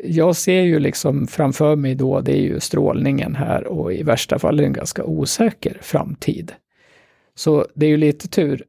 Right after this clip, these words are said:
eller det är väldigt tur att jag inte är ekonomiskt beroende av firman, eh,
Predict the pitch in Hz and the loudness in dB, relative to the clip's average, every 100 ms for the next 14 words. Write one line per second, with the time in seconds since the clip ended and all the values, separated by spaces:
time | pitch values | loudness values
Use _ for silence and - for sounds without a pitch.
0 | - 131 135 143 131 139 175 165 143 - | -4 0 2 2 2 2 2 0 0 -2
1 | - 131 131 139 135 - 151 165 151 135 | -2 -4 -2 -2 -2 0 2 4 2 -2
2 | - - - 95 - 87 87 156 147 - | -4 -6 -6 -6 -6 -4 -2 0 0 0
3 | 101 - 156 170 _ 151 143 147 | 0 -2 -4 -10 _ -6 -4 -4